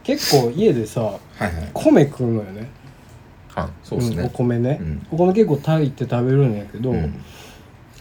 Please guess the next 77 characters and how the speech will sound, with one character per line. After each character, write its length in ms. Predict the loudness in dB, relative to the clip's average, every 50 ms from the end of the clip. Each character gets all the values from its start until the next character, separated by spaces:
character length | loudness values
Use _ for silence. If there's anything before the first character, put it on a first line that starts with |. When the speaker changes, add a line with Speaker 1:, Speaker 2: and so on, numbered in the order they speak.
| -10 -4 0
Speaker 1:
米 360 | 2 4 4 6 4 4 4
を 100 | 0 -2
さ、 300 | -4 -4 -4 -4 -4 -4
Speaker 2:
う 40 | -4
ん。 200 | -4 -4 -4 -6 -8 -14 -20 -18 -4 2
Speaker 1:
米 300 | 2 4 6 6 6 6
び 140 | 6 4
つ 160 | 0 0 0 2
に 280 | 4 4 4 2 2
入 100 | 2 2
れ 80 | 2 0
る 220 | 0 0 -2 -4
っ 40 | -6 -12 -20 -20 -20 -20 -20 -20 -20 -14 -8
て 80 | -4 -2
い 20 |
う 40 | -2
の 60 | -2
は、 40 | -2
ま 100 | -2 -2 -2 -4 -4
あ、 20 |
あ 60 | -4
る 80 | -4 -4
ん 60 | -6
じ 80 | -8 -10
ゃ 40 |
な 60 | -12 -14
い 20 |
で 60 | -16 -18
す 100 | -18 -18
か。 80 | -20 -20 -20 -20 -20 -20 -20 -20 -20 -20 -20 -20 -20 -20 -20 -20 -14 -6 -2
Speaker 2:
う 60 | -2
ん 40 | -2
う 20 |
ん 100 | 0 -2
う 20 | -2
ん。 20 |
Speaker 1:
米 240 | 0 2 2 2 2
び 160 | 0 -2 -2
つ 100 | -2 -2
の 100 | -4 -4
中 300 | -4 -6 -6 -2 2 4
に 360 | 4 6 6 6 6 4 2 -2
買 160 | -2 -2 -2 0
っ 20 |
て 80 | 0 0
き 60 | 0
た 140 | -2 -6 -8 -8 -8
お 120 | -6 -6 -6
米 260 | -4 -2 0 2 4
を 140 | 4 4 2
入 80 | 0
れ 100 | -2 -2
る 80 | -4 -6
と。 220 | -10 -14 -16 -12 -8
Speaker 2:
う 60 | -6
ん。 120 | -6 -6 -6 -10 -14 -20 -20 -20 -20 -20 -10 -2
Speaker 1:
で、 440 | 2 6 6 8 8 6 4 0 -6 -14 -10 -4
俺 360 | 0 2 4 4 4 4 4
ん 100 | 2 0
家 160 | -2 -4 -2 0
に 140 | 0 2 2
あ 80 | 0 -2
る 140 | -2 -4 -4
米 240 | -2 0 0 0 0
び 100 | -2 -4
つ 200 | -6 -8 -10 -8 -4
結 200 | -4 -4 -4 -4
構 140 | -6 -8 -10 -10 -16 -10 -4
ち 140 | -2 -2
っ 60 | -2 -4 -4
ち 140 | -4 -4 -4
ゃ 40 | -4
い 40 | -6
の 120 | -12 -14 -12
で、 160 | -10 -6 -4
Speaker 2:
う 40 | -4
ん。 140 | -4 -4